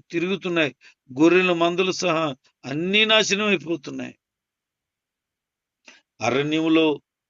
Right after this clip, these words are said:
గడ్డి కూడా లేకుండా అగ్ని చేత కాల్చివేయబడిపోయింది.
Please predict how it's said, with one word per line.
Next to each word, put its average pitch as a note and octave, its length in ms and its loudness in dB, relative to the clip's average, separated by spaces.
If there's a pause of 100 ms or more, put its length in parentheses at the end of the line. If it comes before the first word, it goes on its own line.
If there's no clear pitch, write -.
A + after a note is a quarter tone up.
గడ్డి C3 440 0
కూడా F3+ 280 2
లేకుండా D#3 640 0 (300)
అగ్ని C#3 360 -2 (120)
చేత D#3 180 0 (200)
కాల్చివేయబడిపోయింది. C3+ 1300 -2